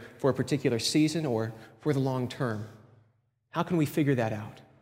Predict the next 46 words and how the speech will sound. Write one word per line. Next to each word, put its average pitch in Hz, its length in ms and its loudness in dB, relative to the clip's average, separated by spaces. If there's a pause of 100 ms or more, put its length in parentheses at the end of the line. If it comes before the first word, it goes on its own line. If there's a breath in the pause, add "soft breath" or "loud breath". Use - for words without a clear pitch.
(720)
Is 127 160 4
there 135 100 6
some 143 320 4
neat 139 140 4
little 131 160 4
formula 151 500 4
that 123 60 2
we 135 100 4
can 131 100 0
somehow 135 360 0
plug 139 280 4
the 117 80 0
variables 127 440 4
of 123 80 -2
our 117 100 2
life 131 260 0
into 147 320 2
that 104 140 0
will 110 80 0
shoot 135 220 -2
out 131 160 0
a 107 180 -6
neat 135 180 0
little 120 200 -2 (180 loud breath)
clear 147 260 4
answer? 143 460 -2 (1000)
Or 131 320 8
is 131 440 6
discerning 160 420 4
God's 147 220 8
call 151 240 2
for 151 120 2
a 143 40 6
life 135 220 6
simply 156 300 0
a - 20 4
matter 143 200 4
of 127 80 2
growing 143 260 4
in 135 100 4
wisdom 127 460 4
so 120 160 -2
that 123 80 0
we 131 120 0
can 127 160 -4
somehow 127 440 -4